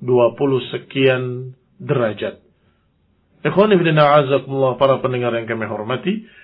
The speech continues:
disebutkan di sini dengan kalimat bid'an. Bid'an itu sejumlah angka dari mulai tiga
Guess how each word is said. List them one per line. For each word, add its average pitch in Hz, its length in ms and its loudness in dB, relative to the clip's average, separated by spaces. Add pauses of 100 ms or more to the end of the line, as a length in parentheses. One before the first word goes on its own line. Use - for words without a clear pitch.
(140)
disebutkan 170 480 0
di 151 160 -2
sini 180 240 0
dengan 135 320 0
kalimat 156 640 -2 (480)
bid'an. 120 880 -2 (400)
Bid'an 135 480 0
itu 135 640 -2
sejumlah 123 800 -2 (1120)
angka 131 720 -2
dari 117 320 -2
mulai 113 640 -2
tiga 131 480 -2